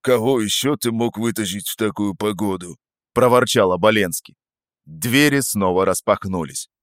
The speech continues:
На этот раз Дворецкий даже немного побледнел. Он набрал в грудь побольше воздуха и объявил:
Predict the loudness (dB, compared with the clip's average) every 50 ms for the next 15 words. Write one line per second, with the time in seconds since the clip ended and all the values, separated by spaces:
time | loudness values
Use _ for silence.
0 | _ -4 0 2 4 4 4 4 2 2 4 6 6 6 4 4 2 2 4 4
1 | 4 4 2 0 -2 -6 -6 -4 0 2 2 2 2 2 0 0 0 0 0 0
2 | 0 0 0 0 -2 0 -2 -2 -2 -2 0 0 0 0 -2 -4 _ _ _ _
3 | _ _ 2 4 4 4 4 2 2 2 4 4 4 2 2 0 -2 -2 -2 0
4 | 0 0 2 2 2 0 0 -2 0 0 0 2 2 0 0 2 2 0 0 0
5 | _ -2 0 2 2 2 2 0 0 0 0 0 -2 -2 -4